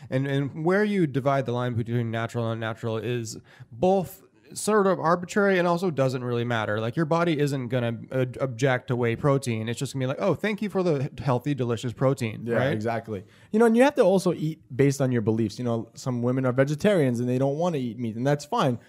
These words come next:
Speaker 2: You're just gonna have to alter your diet to make sure you're getting in enough protein in a day. And the problem with vegans, what, from what we see is,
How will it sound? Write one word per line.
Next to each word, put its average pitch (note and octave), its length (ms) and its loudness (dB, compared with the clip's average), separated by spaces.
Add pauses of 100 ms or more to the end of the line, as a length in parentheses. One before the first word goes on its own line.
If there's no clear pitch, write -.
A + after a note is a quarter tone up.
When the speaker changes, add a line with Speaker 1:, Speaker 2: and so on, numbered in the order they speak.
(140)
Speaker 2:
You're D3+ 80 2
just E3+ 180 4
gonna F3 160 0
have D3+ 200 0
to D3 60 -2
alter E3 360 -2
your C3 200 0
diet C3+ 320 4
to B2+ 60 -8
make C3 140 -4
sure C#3 140 -4
you're B2+ 100 -2
getting C3 320 0
in B2+ 80 0
enough A#2+ 340 -2
protein A#2+ 360 0
in G#2+ 100 -2
a A2 60 0
day. A#2 240 4
And G#2+ 100 -4 (220)
the - 80 -2
problem E3+ 320 2
with C3 180 0
vegans, D3 420 2
what, A2+ 280 -2
from A#2 160 -2
what A#2 140 0
we B2 120 -2
see F3 300 2
is, A#2+ 220 4